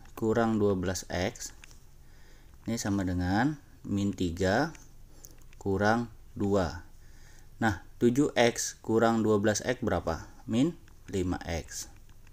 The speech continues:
Nah, min tiga kurang dua, min lima. Nah. Oke, kita lanjutkan di samping ini ya. Oke, X sama dengan, nah, min lima pindahkan ke ruas kanan, jadinya min lima per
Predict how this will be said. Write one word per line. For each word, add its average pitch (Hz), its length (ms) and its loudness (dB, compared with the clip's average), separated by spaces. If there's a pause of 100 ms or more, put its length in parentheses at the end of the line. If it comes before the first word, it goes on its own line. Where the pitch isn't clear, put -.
(840)
Nah, 87 320 -4
min 107 160 2
tiga 131 320 4
kurang 117 320 2
dua, 143 320 4 (1300)
min 139 240 2 (160)
lima. 104 560 0 (160)
Nah. 90 240 -6 (3000)
Oke, 78 480 -2
kita 101 240 -2
lanjutkan 104 400 0
di 98 80 -2
samping 101 320 0
ini 95 160 2
ya. 117 320 -2 (1400)
Oke, 92 360 0 (260)
X - 480 2
sama 110 220 4
dengan, 98 580 0
nah, 98 160 0
min 95 220 0
lima 104 240 -2
pindahkan 101 360 -2
ke 95 80 -8
ruas 95 220 -2
kanan, 107 300 -2
jadinya 101 340 -2
min 113 220 0
lima 95 480 -2
per 151 240 -2